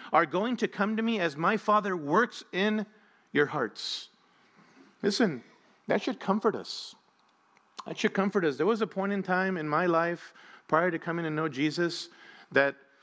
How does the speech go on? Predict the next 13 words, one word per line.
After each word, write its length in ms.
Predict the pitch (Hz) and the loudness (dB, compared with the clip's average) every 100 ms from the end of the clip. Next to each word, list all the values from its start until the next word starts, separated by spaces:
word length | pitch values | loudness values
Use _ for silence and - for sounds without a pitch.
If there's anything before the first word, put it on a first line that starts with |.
| _ _ | _ _
the 100 | 131 | -2
sovereignty 520 | - 151 175 208 180 | 2 2 2 0 -2
of 120 | 151 135 | -2 0
God 160 | 156 | 0
was 160 | 160 139 | 0 -4
a 80 | 135 | -6
stumbling 480 | - 131 139 131 | -4 -4 -2 -2
block 200 | 104 98 - | 0 -2 -2
to 80 | |
me. 160 | 95 90 - _ _ _ _ _ _ | -10 -10 -16 _ _ _ _ _ _
Just 160 | - - | -10 0
being 220 | 233 202 | 2 4
honest. 460 | 220 220 - - | 4 0 -6 -12